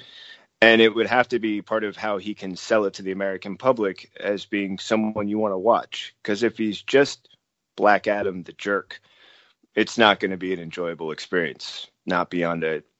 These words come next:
a certain element. But if there's a Black Adam, this is why he became a jerk, and you can hope for him 'cause maybe he won't be again,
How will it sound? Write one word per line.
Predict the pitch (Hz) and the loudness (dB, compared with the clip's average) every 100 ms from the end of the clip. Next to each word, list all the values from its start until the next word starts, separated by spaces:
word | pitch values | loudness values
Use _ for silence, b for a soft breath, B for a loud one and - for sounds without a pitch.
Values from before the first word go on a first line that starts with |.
| _ _ _ _ - - | _ _ _ _ -16 -6
a | 95 | -2
certain | - 92 87 | 2 2 2
element. | 95 85 64 - | -2 -2 -8 -4
But | 92 | 0
if | 95 | 2
there's | 98 90 | 2 0
a | |
Black | 87 95 98 95 | 0 2 2 2
Adam, | 90 87 78 76 | 2 2 0 -2
this | 92 92 | -2 -2
is | 92 85 | -2 0
why | 85 | 0
he | 82 | 0
became | 78 78 87 78 | -4 -6 -8 -8
a | 78 | -8
jerk, | - 80 - - | -2 -2 -4 -2
and | 85 78 | -2 -2
you | 82 | -4
can | 80 | -2
hope | 80 87 - | 0 0 0
for | 87 | -2
him | 85 80 | 0 -2
'cause | 85 - 85 | -4 -4 0
maybe | 82 80 | 0 -2
he | 76 85 | -4 -2
won't | 78 82 | 0 0
be | 95 98 | 2 4
again, | 98 113 117 | 6 6 4